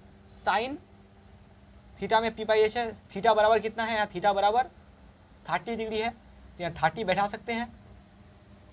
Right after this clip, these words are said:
उसके बाद P की value हम लोग को निकालना है, P की value निकालना है, P की value हम लोग को निकालना है। तो hypotenuse बराबर क्या है, यहाँ forty degree दिया, forty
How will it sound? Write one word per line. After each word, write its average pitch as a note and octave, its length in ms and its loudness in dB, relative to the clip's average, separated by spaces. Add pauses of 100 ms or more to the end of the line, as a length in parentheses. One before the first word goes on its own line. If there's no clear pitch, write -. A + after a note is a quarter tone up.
(880)
उसके F3+ 260 -4
बाद F3+ 320 6 (580)
P A3+ 160 -4
की B3+ 100 -6
value G#3+ 280 2
हम G#3 60 0
लोग A3 120 4
को A3 60 -4
निकालना F#3 400 4
है, A#2+ 200 -2 (1120)
P G#3+ 80 -6
की B3 140 -8
value A3 420 -2 (300)
निकालना F#3+ 400 4
है, A#2+ 220 -2 (1800)
P G#3 100 -8
की A3+ 160 -10
value A3 260 2
हम A3 80 -2
लोग A3 120 0
को A3 60 2
निकालना G3+ 360 0
है। G#3+ 140 2
तो G#3+ 340 0 (240)
hypotenuse G#3+ 600 2
बराबर G3 280 6
क्या G#3 160 -4
है, A3 260 0
यहाँ A3+ 140 0
forty A3 320 -6
degree G3 260 -4
दिया, D3+ 220 6
forty B3+ 500 -4